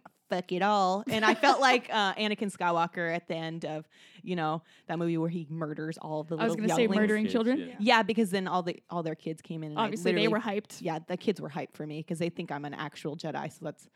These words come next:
Speaker 1: kinda cool. But yeah, that's gonna be a fail, is I didn't really read the situation very well or the invitation,
Speaker 2: You saw, like,
Speaker 1: apparently.
Speaker 2: Country Club and you were like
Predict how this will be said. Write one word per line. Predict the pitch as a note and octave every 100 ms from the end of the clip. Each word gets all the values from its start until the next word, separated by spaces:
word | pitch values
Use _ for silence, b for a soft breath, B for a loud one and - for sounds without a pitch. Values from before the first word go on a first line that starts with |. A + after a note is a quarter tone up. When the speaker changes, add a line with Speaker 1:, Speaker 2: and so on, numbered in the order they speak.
| b b b -
Speaker 1:
kinda | G3+
cool. | F3 C#3
But | A#3+
yeah, | C#4+
that's | A3+ A#3+ -
gonna | A#3
be | G#3+
a | F3+
fail, | - E3 D#3
is | D#3+
I | E3+
didn't | E3+ F#3 F#3
really | F#3+ F3+
read | E3+ F3 D#3+
the |
situation | D#3+ E3+ D#3+ D#3 - F3
very | F3+ F3+
well | F#3 F3 -
or | F#3+
the | F3+
invitation, | F3+ E3+ G3
Speaker 2:
You | C4
saw, | - C#4 B3
like, | A#3 G#3
Speaker 1:
apparently. | D#3+
Speaker 2:
Country | C4 B3 G#3+
Club | - G#3 G3+ G3
and | G#3 G#3+
you |
were | G3+ G3+
like | G3 G3+